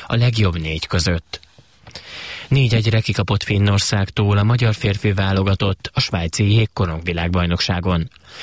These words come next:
A házigazda válogatott négy kettőre legyőzte Lettországot,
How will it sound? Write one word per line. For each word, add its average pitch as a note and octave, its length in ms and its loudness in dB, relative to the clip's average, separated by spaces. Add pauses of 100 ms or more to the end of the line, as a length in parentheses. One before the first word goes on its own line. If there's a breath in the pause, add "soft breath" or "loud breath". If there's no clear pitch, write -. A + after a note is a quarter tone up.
(160 loud breath)
A - 80 0
házigazda F#2+ 540 0
válogatott F#2+ 560 0
négy A2 280 4
kettőre G#2 640 0
legyőzte F2+ 540 0
Lettországot, G#2 1000 0